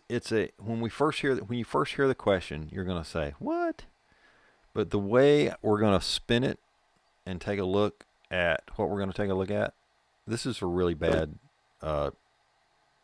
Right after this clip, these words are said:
tease for next week's podcast. But, um, I think we're gonna, I think we're gonna have some really great things to talk about. We're gonna talk about the humanity of Jesus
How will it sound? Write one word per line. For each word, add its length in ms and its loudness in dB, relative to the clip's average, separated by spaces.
tease 380 -6
for 180 -8
next 300 -8
week's 180 -8
podcast. 580 -6
But, 640 0
um, 720 -4
I 80 -8
think 200 -4
we're 120 -2
gonna, 240 0
I 80 -8
think 240 0
we're 100 2
gonna 180 2
have 180 0
some 280 -6
really 380 0
great 680 -2
things 280 -2
to 80 -12
talk 260 2
about. 420 0
We're 120 -2
gonna 140 0
talk 260 4
about 320 0
the 80 -8
humanity 680 -4
of 120 -6
Jesus 600 -10